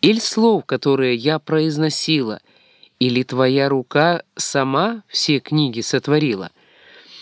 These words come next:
Потом поэзия в сердцах людских ключом святым забила. Кто главным был творцом всему? Не знаю, может быть, все факторы тут как-то повлияли. Поверь, Владимир,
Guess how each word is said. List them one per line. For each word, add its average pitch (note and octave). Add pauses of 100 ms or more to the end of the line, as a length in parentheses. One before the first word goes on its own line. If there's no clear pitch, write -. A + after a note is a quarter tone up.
(360)
Потом B3+
поэзия F3+
в -
сердцах D#3+
людских D3
ключом D#3+
святым C3+
забила. A#2+ (640)
Кто A#3
главным F#3+
был E3+
творцом D3+
всему? A2 (1080)
Не C#3
знаю, G3+
может C3+
быть, D3+
все -
факторы D3+
тут D3+
как-то D3+
повлияли. D3 (880)
Поверь, D#3+
Владимир, A#2